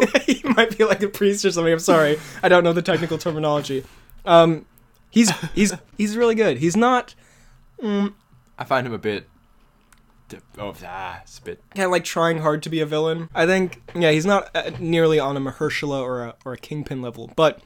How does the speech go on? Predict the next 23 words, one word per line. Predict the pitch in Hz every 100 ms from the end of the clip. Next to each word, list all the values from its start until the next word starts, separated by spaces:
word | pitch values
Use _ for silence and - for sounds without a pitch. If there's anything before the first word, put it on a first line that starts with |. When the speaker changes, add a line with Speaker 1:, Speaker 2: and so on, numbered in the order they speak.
| _ _ _ -
Speaker 1:
I | 196
think | 247
he's, | 254 262 - _ _ -
I | 240
think | 247
he's | 208
good, | 220
and | 180
especially | 180 208 202
later | 190 180
on | 180 185
when | 175
you | 165
learn | 170 170 165 _ _ _ _ _ _ -
more | 156
about | 156 156 156
him, | 156
and | 156
he |
also | 156 156 156
has | 151
a |
scene | - 165 151 151 147